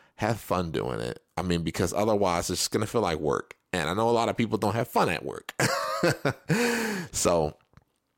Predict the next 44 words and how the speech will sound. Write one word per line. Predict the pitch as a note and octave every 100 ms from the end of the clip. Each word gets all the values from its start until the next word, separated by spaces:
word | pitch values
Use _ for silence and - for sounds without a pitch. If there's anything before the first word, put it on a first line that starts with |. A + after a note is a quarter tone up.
| _ - - -
that's | G2+ - -
all | A2 G#2+
I | G#2
have | G2 F2+
for | F2+
you | D#2+
guys | D2+ D2+ D2 -
today. | D2+ D2 -
If | F2
you | F2+ G#2+
enjoyed | - G#2 E2 D#2+ D2+
this | - -
episode | - - - C#2+ C2+ C2+ -
and | D2
you're | D#2+ G#2
watching | F2 G2+ G#2+ B2+
this | C3+
on | C#3 D3
YouTube, | D3 C#3+ D#3 D#3
please | - A#3
be | -
sure | F2+ - F#2
to | D#2
leave | F2
a | D#2
like | E2 G#2+ D3 -
and | F2 D2
subscribe | - - - G2 G#2 A2+
to | -
the | B1+
channel. | - - F2 G#2+ A#2+ B2+
Hit | - F2+ -
that | D#2 D2
bell | D2 C#2+
to | D2+
be | C#2+
notified | C#2+ D#2 - F2 F2+
whenever | D2 C#2+ D2+
I | C2
upload. | D#2+ E2 F2
I'm | E2+
gonna | C#3
be | E3 C#3+
uploading | B2+ - G2+ F#2+ E2+ E2+